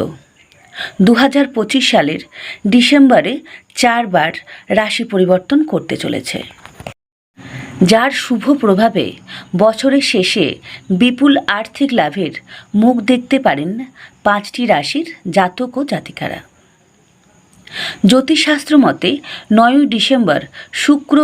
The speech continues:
অনুরাধা নক্ষত্র থেকে জ্যৈষ্ঠ নক্ষত্রে, উনিশে ডিসেম্বর দক্ষিণমুখী, কুড়ি ডিসেম্বর বৃষক রাশি থেকে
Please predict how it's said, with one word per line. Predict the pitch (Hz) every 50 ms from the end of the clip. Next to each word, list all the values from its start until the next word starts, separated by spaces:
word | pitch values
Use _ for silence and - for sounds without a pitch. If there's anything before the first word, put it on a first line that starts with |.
| 294 - -
অনুরাধা | 220 220 233 247 240 247 247 - - 233 277 - -
নক্ষত্র | - 190 185 185 - - 254 247 247 - 262 247
থেকে | 247 202 147 - - 160 131 - - - - - - - - 190
জ্যৈষ্ঠ | 170 233 254 247 247 - -
নক্ষত্রে, | 277 247 226 302 311 - - - 202 190 - - 147 - - - - _ - - - - - _ -
উনিশে | 247 254 285 277 - 311
ডিসেম্বর | 247 220 220 190 - 262 247 240 190 143 107 - - - - - - - _ - 196 180
দক্ষিণমুখী, | 233 247 247 247 - - - 277 262 208 147 - - - 143 101 - - - _ _ _ - - - - - _ -
কুড়ি | - 277 302 311 302
ডিসেম্বর | 294 262 - - 294 294 269 247 180 139 131 - - _ - - _ _
বৃষক | - 190 247 240 240 - 311 302 302
রাশি | 247 214 196 - - 247
থেকে | - - 180 - - 240